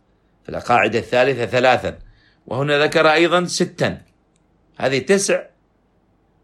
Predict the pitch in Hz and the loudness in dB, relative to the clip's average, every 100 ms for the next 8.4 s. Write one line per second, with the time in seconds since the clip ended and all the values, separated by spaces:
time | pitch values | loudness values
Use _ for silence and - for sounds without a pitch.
0 | _ - 160 139 123 98 - 135 113 110 | _ -4 -2 0 -2 -2 -4 -6 -6 -10
1 | - 135 107 95 90 123 110 110 104 127 | -6 -4 -4 -4 -6 -8 -8 -6 -6 -6
2 | 127 107 92 98 87 90 82 110 85 - | -6 -8 -8 -6 -6 -6 -6 -6 -6 -10
3 | _ _ _ _ _ _ _ _ _ _ | _ _ _ _ _ _ _ _ _ _
4 | _ _ _ _ _ _ _ _ _ _ | _ _ _ _ _ _ _ _ _ _
5 | _ _ - 127 175 170 113 104 104 - | _ _ 0 2 2 2 0 0 -2 -6
6 | 90 - - 127 170 180 - - 110 139 | -10 -12 -10 -2 0 -2 -8 -8 -2 -2
7 | 107 - - 107 131 135 104 - - 104 | -4 -12 -4 0 2 0 -2 -6 -6 -2
8 | 113 143 135 101 | 0 2 0 -2